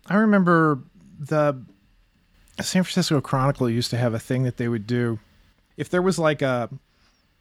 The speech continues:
like, a broken fire hydrant or, like, a hole in the, like, a huge pothole, they would take a picture of it, they'd publish the address,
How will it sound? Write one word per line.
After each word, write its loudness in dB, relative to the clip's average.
like, -4
a 0
broken 2
fire 0
hydrant -2
or, -8
like, -6
a -10
hole 0
in -6
the, -8
like, -10
a -12
huge -4
pothole, -4
they 0
would -4
take -4
a -4
picture -4
of 0
it, -6
they'd -6
publish -8
the -4
address, -4